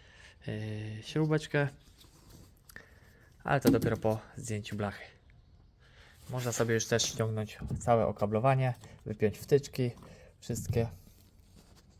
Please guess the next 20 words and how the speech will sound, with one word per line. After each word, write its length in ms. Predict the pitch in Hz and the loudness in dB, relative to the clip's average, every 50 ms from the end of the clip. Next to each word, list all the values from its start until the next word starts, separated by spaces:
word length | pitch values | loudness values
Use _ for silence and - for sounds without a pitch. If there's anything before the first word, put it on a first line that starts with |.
| - - - - - - - - - _ _ _ _ - | -20 -20 -20 -20 -20 -20 -20 -20 -20 _ _ _ _ -6
I 100 | 165 160 | -4 -2
trzeba 200 | - 147 131 120 | 0 0 2 2
też 160 | 127 117 117 | 2 0 0
będzie, 360 | 127 123 123 120 120 120 117 - - - | 2 0 2 4 2 2 2 -2 -4 -6
e, 320 | 113 110 110 110 107 - | -4 -4 -2 -2 -2 -2
otworzyć 400 | - 110 - - 117 110 120 107 | -2 -2 0 -2 -2 -2 -2 -6
tutaj 180 | - - 113 110 | -6 -4 -2 -2
zaślepki, 500 | 110 107 - - 139 127 - - 127 120 | -2 -2 0 2 0 0 0 0 0 0
opuścić 340 | 110 - - 113 - - 120 | 0 0 -4 -8 -8 -6 -4
delikatnie 400 | 117 110 107 - 107 - 113 113 | -2 -2 -2 -2 -4 -4 -2 -2
szybę 360 | - - 139 123 127 123 120 - - - - - - - - - - | 0 2 2 2 2 0 0 -2 -8 -20 -20 -20 -20 -20 -20 -6 0
i, 340 | - 127 123 123 123 123 120 117 - - | 4 4 6 6 4 4 2 0 -6 -8
e, 220 | 110 110 107 107 - | -6 -4 -2 -2 -2
odkręcić 720 | - - - 127 120 117 117 - 120 - - - - - | -4 -4 -2 -2 -4 -2 -2 -4 -4 -4 -6 -8 -8 -6
mocowanie 420 | 120 110 - 113 113 113 113 113 - | -6 -4 -2 -2 -2 -2 0 0 0
szyby. 380 | - - 147 135 151 156 160 156 - - - - - - - - - - | 0 0 2 2 4 2 2 2 -2 -12 -20 -20 -20 -20 -20 -20 -20 -10
Z 100 | - - | -2 0
tego 140 | 117 120 | 0 0
względu, 380 | 117 113 120 127 123 123 123 120 | 0 0 0 0 0 2 2 0
że, 240 | 113 123 113 113 | 2 2 2 2